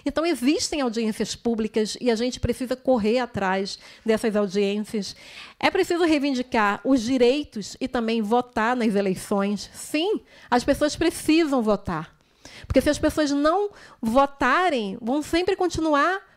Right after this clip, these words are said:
os mesmos políticos que não fazem nada. Então, a gente precisa analisar também as propostas de governo.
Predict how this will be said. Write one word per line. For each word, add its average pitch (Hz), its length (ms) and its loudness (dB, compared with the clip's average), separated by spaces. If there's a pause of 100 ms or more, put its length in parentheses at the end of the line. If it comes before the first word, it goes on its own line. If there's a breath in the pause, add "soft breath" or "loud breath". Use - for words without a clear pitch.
(140 soft breath)
os 320 200 -2
mesmos 320 680 0
políticos 302 580 0
que 339 120 -4
não 339 100 -4
fazem 330 480 -2
nada. 214 580 -4 (280 loud breath)
Então, 269 200 0
a 320 60 2
gente 311 220 -2
precisa 320 360 -2
analisar 311 680 0
também 277 280 -4
as 294 120 -6
propostas 269 680 -2
de 220 80 -4
governo. 190 560 -4